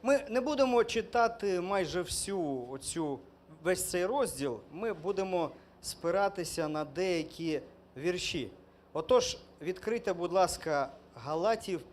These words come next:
п'ятий розділ. Зверніть увагу з п'ятого вірша. Е, з п-, з першого, прошу прощення. Перший вірш, вірш. "Христов-,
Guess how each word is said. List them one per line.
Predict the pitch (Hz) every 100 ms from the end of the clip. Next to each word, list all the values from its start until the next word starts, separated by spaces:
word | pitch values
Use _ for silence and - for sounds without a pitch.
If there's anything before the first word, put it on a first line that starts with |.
| -
п'ятий | 175 165 160
розділ. | 170 185 127 110 110 - - - - - - - - - - - - - - -
Зверніть | 135 226 294 277 247
увагу | 220 208 277 240 247 233
з | -
п'ятого | - 185 220 220 202 196
вірша. | 190 180 - 135 101 - - - - - - - - - - -
Е, | 170 160
з | -
п-, | - 240
з | -
першого, | - 202 - 156
прошу | - 151 - 135 -
прощення. | 143 131 - 123 117 104 - - - - - -
Перший | 220 262 - 233
вірш, | 202 135 - -
вірш. | 185 170 - - - - - - - - - - -
"Христов-, | - 214 240 - - 330 320 254